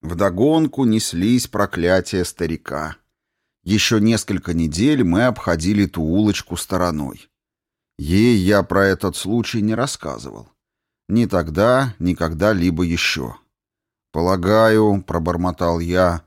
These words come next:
мы сами даруем или даже излучаем смысл. Наделяем сутью окружающие вещи.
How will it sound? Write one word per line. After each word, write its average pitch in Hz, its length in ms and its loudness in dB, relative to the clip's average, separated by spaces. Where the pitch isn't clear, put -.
мы 101 380 2
сами 110 600 2
даруем 95 880 2
или 87 260 0
даже 95 500 2
излучаем 90 760 2
смысл. 107 540 -2
Наделяем 117 680 2
сутью 135 640 -2
окружающие 107 880 0
вещи. 85 580 -2